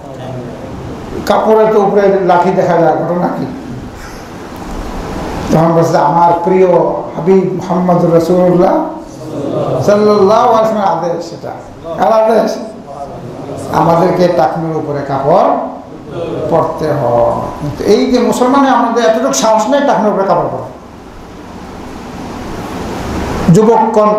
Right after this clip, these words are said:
মানুষগণ সবাই দেখবে যে, যে প্যান্ট পরলে তো একদম কি, অনেকে একটু খালি নামাজের সময় ওঠা, কিসের সময়? নামাজের সময়। তো all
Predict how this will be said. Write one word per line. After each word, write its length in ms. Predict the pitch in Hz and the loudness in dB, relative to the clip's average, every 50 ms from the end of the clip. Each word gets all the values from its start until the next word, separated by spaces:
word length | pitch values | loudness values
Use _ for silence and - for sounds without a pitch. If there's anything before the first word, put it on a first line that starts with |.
| 214 214 208 - - - - - - - - - - - - - - - - - - - - - - - - - | -2 -4 -8 -12 -14 -16 -20 -20 -20 -20 -20 -20 -20 -20 -18 -18 -18 -18 -18 -18 -16 -16 -16 -16 -16 -16 -4 0
মানুষগণ 560 | 165 - 202 220 202 - 214 214 214 202 190 | 2 2 4 2 0 0 2 2 2 2 2
সবাই 260 | - - 247 262 262 - 208 | 0 0 2 2 2 2 0
দেখবে 180 | 208 180 180 | -2 -2 -2
যে, 120 | 180 190 190 | -2 0 0
যে 80 | 190 | 2
প্যান্ট 240 | - 208 214 226 220 220 | 2 2 2 2 2 0
পরলে 220 | 226 226 226 226 | 0 0 0 0
তো 280 | 220 226 214 208 - - - - | 2 2 2 0 0 -2 -2 -2
একদম 380 | 170 165 165 175 190 190 190 - | -2 -2 0 0 0 0 0 -2
কি, 360 | - 185 160 - - - - - - - - - - - - - | -2 -2 -2 -2 -4 -8 -10 -12 -14 -16 -16 -16 -16 -16 -8 -2
অনেকে 280 | - 190 214 208 220 214 | 0 2 2 4 4 2
একটু 240 | 214 - 214 214 - | 2 2 0 0 2
খালি 160 | 185 196 202 | 2 4 4
নামাজের 380 | 196 196 208 214 220 220 214 - | 4 4 4 4 4 4 4 2
সময় 300 | - - - 180 165 156 | 0 -2 -4 -4 -4 -4
ওঠা, 180 | 143 147 - - - - - - | -4 -6 -8 -10 -10 -14 -14 -8
কিসের 180 | - 170 190 220 | -2 2 2 4
সময়? 280 | 214 208 208 175 160 151 135 - - - - - - - 120 123 120 120 117 117 - - - 170 175 - - - - - - - - - - 160 | 4 4 2 2 2 0 0 -4 -8 -10 -12 -14 -14 -12 -10 -8 -8 -8 -8 -8 -8 -6 -6 -6 -6 -6 -6 -6 -6 -6 -8 -8 -4 0 2 4
নামাজের 400 | 180 196 202 214 214 208 196 185 | 4 4 4 4 4 4 4 2
সময়। 280 | - - 160 156 156 147 - - - 143 143 143 151 160 - | 2 0 0 0 0 0 0 -2 -4 -4 -2 -2 -2 0 2
তো 280 | - - - - 190 | 2 2 4 4 4
all 260 | 196 202 196 208 196 | 4 4 4 2 0